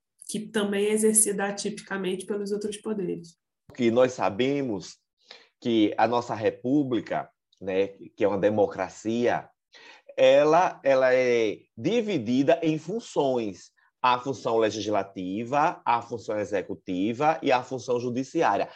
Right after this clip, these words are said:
Speaker 2: Nada obstante, o próprio texto constitucional tratar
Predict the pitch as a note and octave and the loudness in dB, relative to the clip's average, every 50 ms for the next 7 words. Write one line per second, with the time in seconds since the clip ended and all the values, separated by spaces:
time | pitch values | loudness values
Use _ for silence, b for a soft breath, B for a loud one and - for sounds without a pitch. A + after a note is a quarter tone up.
0 | B B B B B2+ C3+ D3+ D#3 D#3+ F3 F#3 E3 D3 D3 C#3+ C#3 B2+ C3 C#3+ B2+ | B B B B -4 2 4 4 6 6 4 4 6 6 4 4 2 0 -6 -6
1 | - - - A2+ A2+ A2 A2 A2+ A2+ A2 - C#3+ C#3+ D#3 - b b b b b | -8 -8 -4 -2 -2 -2 -2 -4 -6 -6 -6 -4 -4 -4 -6 b b b b b
2 | C3 - - - F#3+ D3 D#3+ F#3+ F#3+ - A#3 A3 - - D#3+ D3 - - D#3+ - | -8 -8 -2 2 4 6 6 6 4 2 -2 -2 0 2 2 2 2 0 -6 -6
3 | C#3 C#3 B2 - - A2 - - - A#2+ G#2+ G#2+ A2 A#2+ B2+ G#2+ A2 - - - | -8 -8 -8 -10 -14 -18 -14 -8 -6 -4 -2 0 2 4 4 4 4 2 0 0
4 | B2+ C3+ D3+ D#3 - - C#3 A#2+ A#2 A#2+ B2 C3+ D#3+ E3 | 2 2 2 2 0 2 4 6 6 6 6 4 2 0